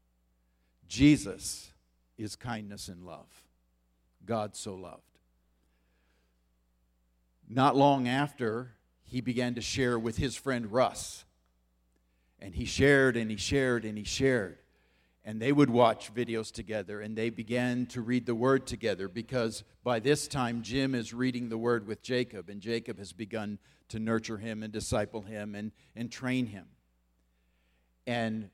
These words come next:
within months, Russ too, Russ even said to Jim, literally,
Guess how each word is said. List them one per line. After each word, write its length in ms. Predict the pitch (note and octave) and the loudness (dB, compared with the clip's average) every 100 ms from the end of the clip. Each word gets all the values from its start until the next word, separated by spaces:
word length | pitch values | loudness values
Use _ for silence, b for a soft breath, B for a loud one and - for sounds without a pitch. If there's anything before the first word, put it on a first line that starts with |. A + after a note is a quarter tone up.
| - | -8
within 500 | A2 B2 C3+ C#3 C3 | 0 2 2 2 4
months, 720 | B2 B2+ C3 G2 - - - _ - | 6 6 6 2 -8 -16 -18 _ -2
Russ 440 | G#2 B2 A#2 - | 4 4 4 -6
too, 340 | - C3+ A2 B B _ | -2 0 0 B B _
Russ 280 | B2+ B2+ C3 | 6 6 4
even 280 | C3+ B2 B2 A2 | 2 0 -2 -10
said 320 | - D#3 B2+ | -4 0 0
to 60 | A2 | -2
Jim, 300 | G#2 B2+ A2+ - | 0 0 0 -4
literally, 580 | A#2+ C3 C#3+ A#2+ A2 | 4 6 6 4 2